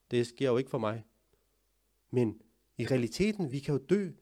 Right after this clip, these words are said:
nu, vi kan dø i morgen. Men vi skal, vi skal stå til regnskab for vores,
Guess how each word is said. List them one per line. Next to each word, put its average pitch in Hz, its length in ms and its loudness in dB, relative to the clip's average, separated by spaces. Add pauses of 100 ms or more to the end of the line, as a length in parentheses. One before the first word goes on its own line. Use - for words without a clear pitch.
(280)
nu, 208 260 8
vi 151 140 0
kan 143 180 -2
dø 165 120 2
i 156 80 0
morgen. 151 380 2 (760)
Men 117 300 -2
vi 110 80 -8
skal, 117 360 -6
vi 117 100 -8
skal 113 160 -8
stå 123 160 -6
til 120 140 -10
regnskab 151 600 -10 (240)
for - 120 -6
vores, 117 360 -6